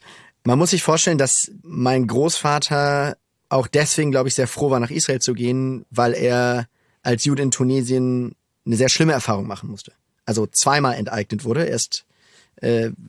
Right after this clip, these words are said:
und natürlich auch eine, also, ne, mit, mit den Nazis, äh, literally in Kontakt kommen musste und dachte, er ist jetzt in Israel das erste Mal quasi frei und er kommt eben aus einem sehr, sehr erzkonservativen religiösen Haushalt. Die Reaktion, die erste Reaktion auf diese Liebe war, dass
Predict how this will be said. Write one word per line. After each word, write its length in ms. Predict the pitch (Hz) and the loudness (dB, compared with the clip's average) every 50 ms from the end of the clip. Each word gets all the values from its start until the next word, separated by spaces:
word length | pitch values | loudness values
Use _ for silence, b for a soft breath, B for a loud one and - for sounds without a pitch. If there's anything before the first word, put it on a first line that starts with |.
| - - - - - - - - - | -20 -20 -20 -20 -18 -16 -14 -6 -4
und 120 | 131 127 | -2 0
natürlich 320 | - 135 120 - 131 127 | 0 0 0 0 0 0
auch 80 | 123 113 | 0 2
eine, 320 | 127 123 120 117 - 110 - | 2 2 0 0 -4 -4 -4
also, 160 | 110 107 110 | -4 -2 -4
ne, 220 | - - 123 151 | -4 -4 -4 -4
mit, 360 | 156 131 - - 120 107 - - | -4 -4 -6 -10 -12 -12 -8 -6
mit 160 | 120 117 - | -6 -2 0
den 120 | 127 123 | 0 2
Nazis, 480 | 120 139 160 170 - 139 120 - - - | 4 2 2 2 0 0 0 0 -2 -2
äh, 280 | 135 135 131 131 135 - | -4 -4 -2 -2 -4 -6
literally 520 | - 123 - 123 120 123 120 - 120 123 | -8 -4 -2 0 0 0 0 -2 -4 -4
in 60 | 120 | -4
Kontakt 280 | 110 120 113 - 120 - | -4 -6 -6 -6 -6 -6
kommen 200 | - - 117 110 | -4 -2 -2 0
musste 320 | 110 110 - - 135 139 B B B B B B B B _ | -2 -2 -2 -2 -2 -4 B B B B B B B B _
und 220 | 135 131 123 - - - | 2 2 2 2 0 2
dachte, 300 | 135 143 - - - 151 | 2 2 2 2 4 4
er 160 | 131 127 135 | 4 4 4
ist 100 | 135 - | 4 2
jetzt 180 | 147 127 - - | 0 0 0 -2
in 120 | 127 120 | -2 -2
Israel 260 | 113 135 - - 131 | 0 0 0 0 0
das 100 | 113 110 - | 0 0 -2
erste 240 | - 113 - - | -4 -4 -4 -2
Mal 120 | 117 110 104 | -2 -2 -2
quasi 240 | - 110 101 107 101 | -2 -2 -2 -2 -4
frei 340 | - - 113 113 113 101 | -4 -2 0 0 0 0
und 100 | 101 104 | -2 -4
er 60 | - 123 | -8 -6
kommt 220 | - - 135 135 | -2 -2 0 0
eben 140 | 127 143 123 | 2 0 0
aus 180 | 117 120 - - | 0 0 0 0
einem 80 | 131 120 | 0 0
sehr, 420 | 107 98 110 120 127 135 135 127 104 | 0 2 2 2 4 4 4 2 2
sehr 400 | 117 120 120 120 120 117 - - | 2 0 2 0 0 0 0 0
erzkonservativen 840 | 117 127 - - - 117 120 117 113 113 107 - - 117 117 120 | 0 0 -2 -2 -2 0 0 0 0 -2 -4 -4 -6 -4 -4 -2
religiösen 480 | 113 117 113 110 90 113 104 - 101 101 | 0 0 0 0 -2 -4 -4 -4 -4 -4
Haushalt. 420 | 104 98 - - - 90 82 - B B B B B B B B B B B B B B B B - | -4 -4 -6 -6 -8 -12 -18 -20 B B B B B B B B B B B B B B B B -2
Die 100 | 123 127 | 0 2
Reaktion, 680 | 117 131 131 120 113 - - - - 143 156 202 233 196 | 4 4 4 4 2 0 -2 -2 0 2 2 2 2 2
die 80 | 139 | 2
erste 260 | 127 - 151 - - 135 | 0 0 0 0 0 0
Reaktion 420 | 135 117 - - - 147 156 156 | -2 -2 -2 -2 -2 -2 -2 -2
auf 360 | 147 143 131 127 120 - - - | -2 -2 -2 -2 -2 -4 -6 -6
diese 160 | 127 113 110 | -4 -2 0
Liebe 340 | 104 101 117 - 175 147 104 | 0 0 0 0 0 -2 0
war, 220 | 107 120 139 156 | 0 0 0 2
dass 360 | 131 131 139 - - - - | 0 0 -2 -2 -6 -6 -8